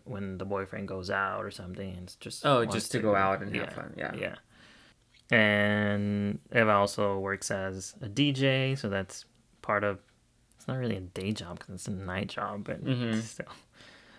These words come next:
Speaker 1: Yeah, we talked about Barbara a little bit. She actually, uh, like, worked in the local theater and studied art and fashion.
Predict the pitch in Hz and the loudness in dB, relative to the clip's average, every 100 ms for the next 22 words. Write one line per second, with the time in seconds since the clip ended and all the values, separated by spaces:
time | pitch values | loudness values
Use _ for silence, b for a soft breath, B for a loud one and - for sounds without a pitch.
0 | B - 117 123 127 123 113 110 - _ | B -6 0 2 4 2 4 2 2 _
1 | 107 110 107 107 104 104 104 107 104 101 | -2 2 4 4 2 2 0 0 -2 -6
2 | - 127 98 104 101 101 104 101 101 98 | -8 -6 -2 0 2 2 0 2 0 0
3 | 98 98 101 - 113 101 104 101 101 101 | -2 -2 -4 -6 -6 -4 -4 -4 -6 -4
4 | 101 98 92 - - _ _ _ - - | -4 -6 -10 -16 -20 _ _ _ -12 -2
5 | 131 131 127 120 - 127 123 120 123 123 | 4 8 8 6 2 4 4 4 2 2
6 | 120 - B B B B _ - 107 98 | 2 -2 B B B B _ 2 4 4
7 | 98 98 98 98 - 107 104 113 104 - | 2 2 0 -2 -2 -2 0 -2 -2 -2
8 | 101 98 95 98 - _ _ _ _ - | -2 -2 -4 -6 -10 _ _ _ _ -10
9 | 123 104 98 117 120 131 135 135 131 127 | -4 -2 -2 -4 -2 2 4 4 4 4
10 | 127 127 127 107 95 98 98 98 101 - | 4 2 2 0 0 -2 -4 -4 -6 -2
11 | 107 101 95 101 95 95 95 123 120 - | -2 0 0 0 0 -2 -2 0 0 -2
12 | 123 117 113 113 113 | -2 0 0 0 -2